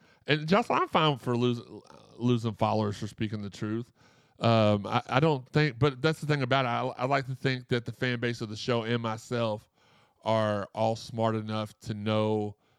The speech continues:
that there's no lies, uh, no lies detected here. Hispanic or not, Jeremy is right. And what,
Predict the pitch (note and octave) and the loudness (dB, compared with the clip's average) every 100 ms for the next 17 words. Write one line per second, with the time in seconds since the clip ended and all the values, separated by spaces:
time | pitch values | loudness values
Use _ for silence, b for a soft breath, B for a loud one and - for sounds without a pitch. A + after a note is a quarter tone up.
0 | _ _ A2 G2+ A2 G2 A2 G#2+ G#2 G#2+ | _ _ -8 -4 -4 -2 -2 0 0 -2
1 | G#2 G2 F#2+ G2 - - G2 F#2 F2+ - | -2 -4 -6 -10 -16 -10 -8 -8 -12 -18
2 | - _ _ _ _ _ _ _ _ _ | -20 _ _ _ _ _ _ _ _ _
3 | _ _ _ _ _ _ _ _ A2 A2 | _ _ _ _ _ _ _ _ -2 0
4 | A2 G#2+ G#2+ G2+ A#2 G#2 G#2 G2+ G2+ G2 | 0 -2 -4 -6 -4 -4 -6 -8 -8 -8
5 | G#2 A#2+ G#2+ G#2+ G#2 G#2 G2+ G#2+ G#2 G2 | -6 -4 -4 -4 -4 -4 -4 -4 -4 -6
6 | G2 G#2 G2+ G2 G2 G2 | -8 -6 -6 -8 -8 -8